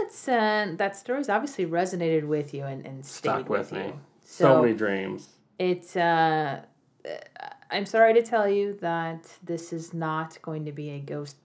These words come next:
Speaker 1: a cat ghost story.
Speaker 2: Hmm. Interesting.
Speaker 1: This is taken from roadtrippers dot com,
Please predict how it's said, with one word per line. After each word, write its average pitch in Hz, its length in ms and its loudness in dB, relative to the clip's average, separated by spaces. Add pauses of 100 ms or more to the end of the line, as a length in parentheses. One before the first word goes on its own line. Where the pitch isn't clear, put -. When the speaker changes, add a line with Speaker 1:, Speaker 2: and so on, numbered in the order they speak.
(160)
Speaker 1:
a 139 120 -10
cat 139 400 -10
ghost 139 540 -14
story. - 580 -8
Speaker 2:
Hmm. 113 140 -2 (420)
Interesting. 131 540 -2
Speaker 1:
This 185 220 2
is 226 180 -8
taken 175 320 -2
from 147 540 -6
roadtrippers 151 720 0
dot 135 240 -4
com, 156 600 -6